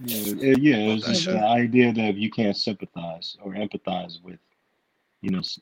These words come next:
Speaker 1: you know, someone of
Speaker 2: Empathize,
Speaker 1: black
Speaker 2: yeah.
Speaker 1: race, yeah, then, yeah, you just have associates. Like, you're not, you don't have black friends. But it's, yeah, but,
Speaker 2: Justice.
Speaker 1: but like I said, that was, that was the, that was the biggest part,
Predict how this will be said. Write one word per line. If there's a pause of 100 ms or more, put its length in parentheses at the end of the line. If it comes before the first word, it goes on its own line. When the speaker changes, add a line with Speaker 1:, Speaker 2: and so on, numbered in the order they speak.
Speaker 1:
you
know,
someone
of
Speaker 2:
Empathize,
Speaker 1:
black
Speaker 2:
yeah.
Speaker 1:
race, (420)
yeah, (180)
then, (360)
yeah,
you
just
have
associates.
Like,
you're
not,
you
don't
have
black
friends. (760)
But (260)
it's,
yeah,
but,
Speaker 2:
Justice.
Speaker 1:
but
like
I
said,
that
was,
that
was
the,
that
was
the
biggest
part,